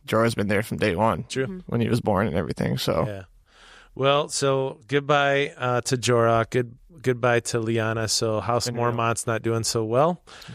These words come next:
Speaker 1: No. <laughs>
Speaker 2: And then, uh, we get to spend a little bit more time in the crypts. We get to see also then a quick cutout to Theon as he's holding guard and everything's starting to close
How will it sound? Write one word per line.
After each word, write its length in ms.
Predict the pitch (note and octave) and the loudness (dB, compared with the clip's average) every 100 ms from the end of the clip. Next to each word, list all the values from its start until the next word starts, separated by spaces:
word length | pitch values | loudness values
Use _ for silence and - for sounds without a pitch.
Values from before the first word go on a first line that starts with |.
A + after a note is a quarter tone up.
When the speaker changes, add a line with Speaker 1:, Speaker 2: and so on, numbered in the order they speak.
| A#2 | -12
Speaker 1:
No. 100 | A#2 - | -14 -14
<laughs> 40 | - - - - A2+ - _ - - | -18 -18 -12 -8 -8 -10 _ -18 -2
Speaker 2:
And 160 | F#3 | 2
then, 400 | G3+ G#3 G3+ G3 D3+ - - - - - - | 4 4 4 2 -2 -8 -16 -18 -20 -12 -4
uh, 320 | C#3+ C#3+ D3 | 2 2 2
we 120 | D3 | 0
get 220 | C#3 D#3 | -2 -2
to 360 | - - D3+ C#3 - | -2 2 2 2 -2
spend 320 | - D#3+ D3+ | -2 0 2
a 40 | |
little 200 | C#3+ D3 | 4 4
bit 160 | C#3+ D#3 | 2 0
more 200 | C#3+ C#3 | 0 0
time 580 | - - C#3 C3+ C3+ C#3 | 0 0 2 2 2 -2
in 280 | - C3+ C3+ | -2 -2 0
the 160 | B2+ A#2 | 0 -2
crypts. 600 | - F#3+ F#3 - - C3+ | -4 0 0 0 -2 -2
We 120 | C3 | 0
get 160 | C3 | 0
to 100 | - | 0
see 320 | - C#3+ C3+ C#3 | -2 0 0 2
also 420 | C3 C#3+ - C#3+ | 2 4 4 4
then 220 | C3+ C3+ | 4 2
a 240 | C3 B2+ A#2 | 0 -4 -4
quick 280 | - D#3+ - | -2 -2 -2
cutout 420 | - C#3 C3+ C3 - | 0 2 4 2 0
to 120 | B2 | -6
Theon 560 | - C#3+ C#3 C3+ C3+ | 0 2 4 4 2
as 320 | C3+ A#2 A2+ - | 0 -2 0 -2
he's 180 | A#2+ | -4
holding 440 | - C3+ C#3 D3 B2+ | -4 -2 0 0 2
guard 380 | B2 A#2+ A#2 A2+ | 4 4 4 2
and 260 | A#2 A2 | -2 -6
everything's 500 | - A#2 B2+ - A#2+ | -4 0 0 0 -4
starting 320 | - A#2 G#2+ G#2 | -2 -2 -2 -8
to 60 | |
close 440 | - - A2+ G#2+ | -8 -2 -2 -2